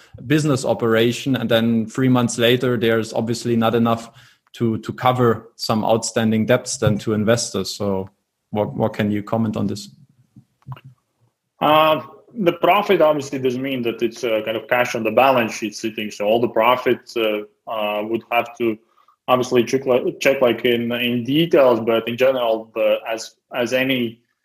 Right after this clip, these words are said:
Speaker 2: company which is in the growth stage, all the profit is reinvested in the business. So even though they were profitable, so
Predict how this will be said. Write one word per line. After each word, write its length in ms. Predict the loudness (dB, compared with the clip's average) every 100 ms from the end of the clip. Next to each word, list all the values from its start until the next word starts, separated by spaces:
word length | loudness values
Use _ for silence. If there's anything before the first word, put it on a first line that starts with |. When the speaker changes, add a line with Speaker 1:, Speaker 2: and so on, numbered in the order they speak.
| _
Speaker 2:
company 360 | -2 0 0 0
which 120 | -2
is 140 | -4
in 120 | -4
the 80 | -2
growth 260 | 2 2 2
stage, 240 | 2 4
all 100 | 4
the 80 | 2
profit 420 | 0 0 0 -2
is 160 | -4 -4
reinvested 720 | 0 2 2 -2 -6 -6 -8
in 120 | -6
the 80 | -8
business. 480 | 2 2 2 -4 -6
So 160 | -2 0
even 220 | 2 4
though 160 | 4 4
they 140 | 2
were 180 | 2 0
profitable, 680 | 0 0 0 -4 -6 -6
so 360 | -10 -4 -2